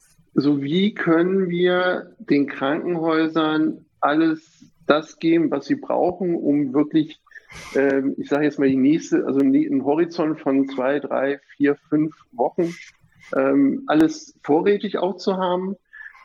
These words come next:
Ähm, und genau, und da haben wir dann erstmal gesagt, so, und haben dann auch mit dem App-Haus sehr eng zusammengearbeitet.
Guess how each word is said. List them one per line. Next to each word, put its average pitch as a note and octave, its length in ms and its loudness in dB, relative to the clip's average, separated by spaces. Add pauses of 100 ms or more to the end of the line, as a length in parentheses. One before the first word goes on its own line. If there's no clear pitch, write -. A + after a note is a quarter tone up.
Ähm, D#3 500 2 (120)
und D3+ 480 0 (160)
genau, F3 240 2
und C3+ 160 -2
da C3+ 120 0
haben E3+ 140 -2
wir E3+ 80 2
dann E3+ 160 0
erstmal D#3+ 320 0
gesagt, D#3+ 260 0
so, D#3+ 120 4
und C3+ 280 2
haben E3 140 0
dann D#3+ 120 -2 (100)
auch D3 180 0
mit D3+ 140 2
dem B2+ 80 -4
App-Haus D#3+ 480 -2 (180)
sehr C3+ 300 -2
eng C#3 180 -2
zusammengearbeitet. D3 1300 -2